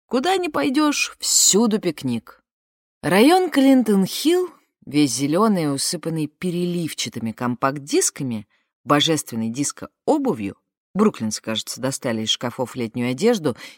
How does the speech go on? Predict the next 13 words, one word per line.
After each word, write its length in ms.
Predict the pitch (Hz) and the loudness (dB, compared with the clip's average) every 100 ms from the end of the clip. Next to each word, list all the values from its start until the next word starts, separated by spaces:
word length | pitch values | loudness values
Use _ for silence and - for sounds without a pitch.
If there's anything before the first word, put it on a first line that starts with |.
| _ - | _ -2
и 120 | 214 | -2
в 80 | - | 0
силу 300 | - 202 185 | 0 0 2
невозможности 1040 | 190 208 214 180 180 156 127 113 107 - | 2 4 2 2 0 0 0 -2 -6 -8
обновления 540 | 98 120 123 123 110 | -6 -4 -4 -2 -2
гардероба 600 | 107 127 107 131 123 107 | -2 -4 -4 -4 -2 -4
через 240 | 104 110 120 | -8 -8 -6
шопинг 460 | - 285 214 123 _ _ _ | -2 -2 -2 -8 _ _ _
обновили 580 | - 285 370 403 415 381 | -2 0 0 2 4 4
его 180 | 302 254 | 2 0
через 320 | 226 226 202 | 0 -2 -2
выбрасывание 680 | 190 180 185 185 170 170 170 | -2 -2 -2 -2 -4 -6 -2
немодного. 760 | 180 202 151 107 104 92 78 | 2 4 2 0 -6 -10 -14